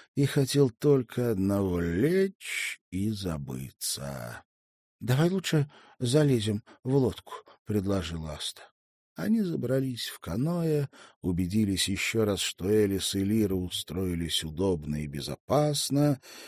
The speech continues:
и тотчас погрузились в сон. Ночью Малькольму снова приснились дикие псы,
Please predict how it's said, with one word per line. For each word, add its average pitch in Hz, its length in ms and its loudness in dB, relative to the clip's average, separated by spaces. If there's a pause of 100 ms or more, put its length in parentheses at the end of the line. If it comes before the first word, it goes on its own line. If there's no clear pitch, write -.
(300)
и 196 260 10
тотчас 240 640 0
погрузились 143 800 4
в - 120 -8
сон. 175 480 -2 (720)
Ночью 90 1040 0 (320)
Малькольму 101 800 2
снова 135 840 2
приснились 110 1120 0
дикие 90 600 -4
псы, - 680 -6